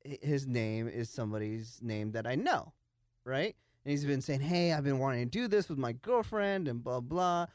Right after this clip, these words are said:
And I've been giving him some tips. And then he goes like, "Oh, man, I finally did it. It's awesome. She loves it. And this is so cool." And then he's been messaging me about it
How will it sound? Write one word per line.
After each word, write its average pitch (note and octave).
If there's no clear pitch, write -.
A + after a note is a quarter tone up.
And C#3
I've C#3
been C3+
giving C3
him B2
some A#2+
tips. D3
And C3
then B2+
he B2
goes A#2
like, B2+
"Oh, G3
man, G3+
I F#3
finally F3
did G3
it. F#3+
It's D3
awesome. E3+
She C3+
loves D#3+
it. E3+
And B2+
this B2+
is B2
so C#3
cool." F#3
And E3
then D#3
he's F3
been E3
messaging E3+
me D#3+
about C#3
it C3+